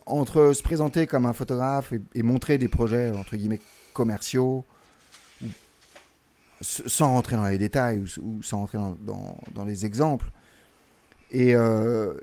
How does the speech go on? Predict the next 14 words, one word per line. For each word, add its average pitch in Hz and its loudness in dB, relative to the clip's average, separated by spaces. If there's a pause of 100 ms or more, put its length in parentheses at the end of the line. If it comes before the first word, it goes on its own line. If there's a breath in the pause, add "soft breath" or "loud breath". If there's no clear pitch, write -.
et 131 -2
où 127 2
on, 123 4 (200)
on 120 -2
peut 175 2
avoir 135 2
tendance, 139 -2
quand 117 -2
on 120 0
se - -6
présente 131 2
de 123 -2
cette 120 -8
manière-là, 123 -2